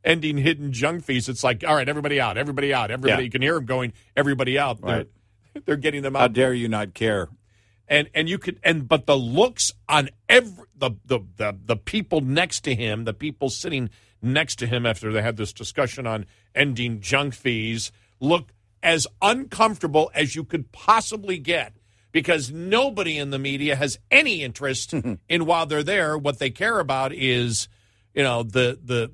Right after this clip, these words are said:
Speaker 1: the, the big issues, including bribery.
Speaker 2: Mm-hmm.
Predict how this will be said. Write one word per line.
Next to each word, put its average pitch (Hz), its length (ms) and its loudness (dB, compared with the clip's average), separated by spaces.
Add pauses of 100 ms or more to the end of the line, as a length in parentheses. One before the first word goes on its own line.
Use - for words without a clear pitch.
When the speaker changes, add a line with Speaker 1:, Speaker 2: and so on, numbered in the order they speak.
(120)
Speaker 1:
the, 120 260 -2
the 123 120 -6
big 156 280 0
issues, 131 360 -2
including 131 880 -2 (280)
bribery. 226 1120 2
Speaker 2:
Mm-hmm. 95 320 -12